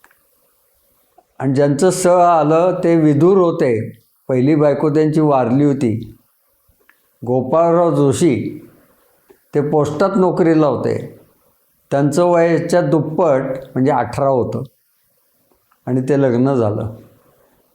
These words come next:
लग्न होताना गोपाळरावने एक अट घातली होती की "मी सांगेन तितकं शिकत राहायचं, शिकलं पाहिजे, शिकलं पाहिजे."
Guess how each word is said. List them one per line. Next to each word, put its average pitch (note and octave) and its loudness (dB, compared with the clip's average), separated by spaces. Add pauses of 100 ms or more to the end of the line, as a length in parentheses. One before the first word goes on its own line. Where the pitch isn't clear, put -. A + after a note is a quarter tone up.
(160)
लग्न F#3 0
होताना D#3+ 0
गोपाळरावने D3+ 0
एक D3+ -2
अट C3+ 2
घातली A2+ -4
होती - -8 (1200)
की E3+ 0
"मी G3 2
सांगेन F#3 0
तितकं G3+ 0
शिकत F3 0
राहायचं, A2+ 0 (1400)
शिकलं D3 0
पाहिजे, G#2 0
शिकलं C3 -2
पाहिजे." A#2 -6